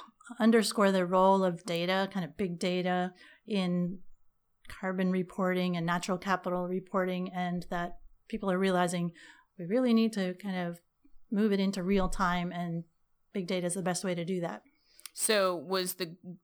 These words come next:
Speaker 2: deal that they're actually embarking on, like, a partnership with Google, or were they just talking about data sort of at a high level?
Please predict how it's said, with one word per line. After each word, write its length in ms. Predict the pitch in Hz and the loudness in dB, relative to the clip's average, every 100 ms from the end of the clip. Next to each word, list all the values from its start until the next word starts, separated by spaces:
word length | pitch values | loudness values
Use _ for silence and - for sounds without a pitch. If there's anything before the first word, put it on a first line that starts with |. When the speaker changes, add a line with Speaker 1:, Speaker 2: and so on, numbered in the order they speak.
| _ | _
Speaker 2:
deal 360 | 214 202 196 190 | -6 2 4 6
that 180 | 175 156 | 2 2
they're 160 | 180 | 4
actually 560 | 170 165 - 180 160 151 | 4 2 0 -4 -2 -2
embarking 560 | 156 170 165 170 175 160 | -4 0 2 2 -2 -2
on, 160 | 151 | 0
like, 180 | 147 - | -2 -4
a 80 | - | -6
partnership 640 | - 185 180 254 262 294 | -2 0 2 0 0 -2
with 200 | 269 285 | -4 -6
Google, 360 | - 262 254 269 | -6 -6 0 4
or 80 | 196 | 4
were 80 | 160 | 2
they 140 | 156 | 0
just 140 | 156 | -2
talking 340 | - 160 180 160 | 0 -2 -2 -4
about 300 | 156 156 175 | 0 -2 0
data 540 | 180 170 165 156 190 - | -2 2 2 2 0 -6
sort 220 | 190 165 | -6 -4
of 100 | 165 | -2
at 100 | 147 | -2
a 40 | |
high 260 | 180 196 175 | 0 2 2
level? 540 | 185 180 196 190 202 | 0 -2 -4 -8 -10